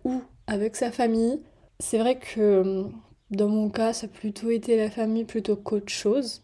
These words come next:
Ben, c'est des choses où c'est un peu compli-, je trouve que c'est un peu compliqué quand c'est ta famille parce que c'est pas, euh, c'est pas quelque chose que tu peux vraiment quitter parce que bon, alors, je recommande pas une relation toxique, évidemment, c'est pas, pas ce que j'essaye de dire, mais le petit point positif quand même que,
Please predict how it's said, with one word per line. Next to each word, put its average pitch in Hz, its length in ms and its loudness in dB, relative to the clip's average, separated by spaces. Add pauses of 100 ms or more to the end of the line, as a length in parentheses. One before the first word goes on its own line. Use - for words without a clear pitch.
(360)
Ben, 196 260 -2
c'est - 140 -8
des 202 100 2
choses 254 240 0
où 220 60 -2
c'est - 120 -4
un 180 60 -2
peu 254 140 -4
compli-, 226 320 -6
je - 80 -14
trouve 330 100 0
que - 60 -8
c'est 220 80 0
un 190 80 2
peu 262 120 2
compliqué 220 460 -4
quand 196 120 -4
c'est 196 120 -6
ta 190 140 0
famille 202 280 0
parce 190 200 -2
que 190 100 -6
c'est 180 160 -4
pas, 202 440 -2
euh, 185 120 -6 (100)
c'est 220 120 -2
pas 330 100 10
quelque 302 200 6
chose 285 140 2
que - 80 -2
tu 233 160 -4
peux 226 120 4
vraiment 233 340 2
quitter 285 320 2
parce 247 240 2
que - 100 -4
bon, 220 260 0
alors, 196 300 2 (120)
je 208 160 0
recommande 208 440 0
pas 240 120 -2
une 220 80 2
relation 190 360 2
toxique, 196 520 -4
évidemment, 202 580 0
c'est - 240 -12
pas, 196 300 -2
pas 226 100 6
ce 220 80 2
que 240 160 6
j'essaye 233 320 6
de 220 100 8
dire, 269 320 2 (600)
mais 277 680 4
le 226 180 4
petit 220 260 2
point 262 160 -4
positif 233 560 -2
quand 214 80 2
même 240 220 -2
que, 202 400 -4